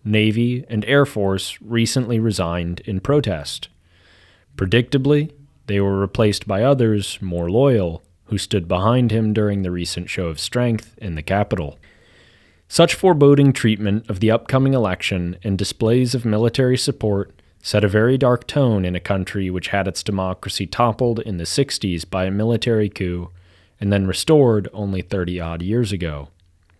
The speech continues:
This is especially true as Mister Bolsonaro looks to be facing stiff competition for the presidency. Former left-wing President Luiz Inácio Lula da Silva,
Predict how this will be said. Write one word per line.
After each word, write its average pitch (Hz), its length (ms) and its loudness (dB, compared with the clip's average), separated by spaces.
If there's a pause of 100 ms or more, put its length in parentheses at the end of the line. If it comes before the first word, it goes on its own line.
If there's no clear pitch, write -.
(260)
This 165 280 4
is 151 340 4
especially 131 600 0
true 98 500 2
as 98 220 -4
Mister 113 260 0
Bolsonaro 117 720 2
looks 101 280 -4
to - 80 -8
be 98 120 -2
facing 90 460 -6
stiff - 400 -4
competition 98 640 0
for 90 140 -4
the 82 80 -4
presidency. 78 760 -10 (760)
Former 127 380 4
left-wing 110 520 2
President 113 520 2
Luiz 107 320 2
Inácio 101 480 0
Lula 98 340 0
da 92 120 -4
Silva, 123 520 0